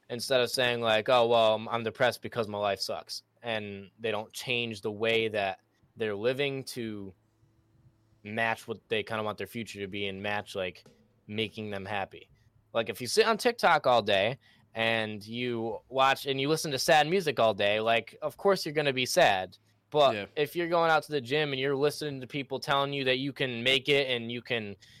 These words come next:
Speaker 1: go out there and be whatever you wanna be as long as you put in hard work and everything, then you're gonna, naturally, you're going to kinda go out there and put in hard work, and you're gonna become what you wanna be as long as you put in the wo-, like,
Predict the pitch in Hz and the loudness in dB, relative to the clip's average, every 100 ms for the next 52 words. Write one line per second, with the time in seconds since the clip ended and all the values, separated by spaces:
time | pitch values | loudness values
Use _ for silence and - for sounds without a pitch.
0 | _ 135 131 123 135 131 120 127 131 123 | _ 4 4 4 2 0 -2 -2 0 0
1 | 123 127 123 104 131 135 117 120 117 110 | -2 -2 -2 -2 -2 -2 0 -2 -2 -6
2 | 110 - 123 117 120 120 117 127 143 135 | -8 -2 0 2 2 2 0 -2 -2 -4
3 | 131 135 143 139 123 123 123 139 110 107 | -4 -6 -6 -4 -4 -4 -4 -2 -4 -6
4 | 113 117 - 117 104 101 101 101 101 98 | -4 -4 -4 -6 -8 -8 -10 -10 -10 -10
5 | - 92 90 _ _ _ 98 92 73 _ | -10 -10 -10 _ _ _ -12 -12 -12 _
6 | _ - 104 110 117 104 101 98 95 - | _ -6 0 0 0 -2 -2 -4 -6 -8
7 | 113 101 107 101 104 113 120 95 95 92 | -6 -4 -2 -4 -4 -4 -4 -6 -10 -8
8 | 95 95 - 107 98 90 95 104 - 98 | -10 -10 -8 -8 -8 -12 -8 -8 -6 -8
9 | 92 90 117 104 92 101 95 90 101 107 | -8 -8 -8 -8 -8 -8 -10 -12 -12 -10
10 | 85 80 - 104 92 | -10 -16 -12 -8 -8